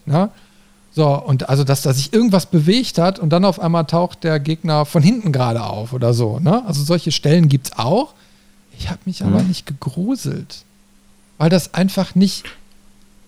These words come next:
Speaker 1: gruselig gemacht ist. Also, verstehst du, die Inszenierung,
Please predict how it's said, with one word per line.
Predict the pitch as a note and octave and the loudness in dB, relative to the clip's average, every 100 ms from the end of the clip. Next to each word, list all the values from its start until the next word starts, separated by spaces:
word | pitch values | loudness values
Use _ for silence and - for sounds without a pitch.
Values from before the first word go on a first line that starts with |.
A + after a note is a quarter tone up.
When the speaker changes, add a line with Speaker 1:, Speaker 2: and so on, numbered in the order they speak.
| - | -6
Speaker 1:
gruselig | D3+ F#3 A#3+ G3 F3+ E3+ | -2 2 2 4 2 2
gemacht | - E3 F#3+ A3 - | 2 4 4 0 -4
ist. | D3 C3+ - | -6 -6 -2
Also, | C#3+ D#3+ D#3 - - _ _ | 2 4 2 -2 -20 _ _
verstehst | D#3+ - G3+ - | -4 2 2 2
du, | |
die | D#3+ G3 | 0 2
Inszenierung, | F3+ F#3+ - F#3+ F#3+ G#3 F3 C3+ | 4 4 2 4 6 6 4 0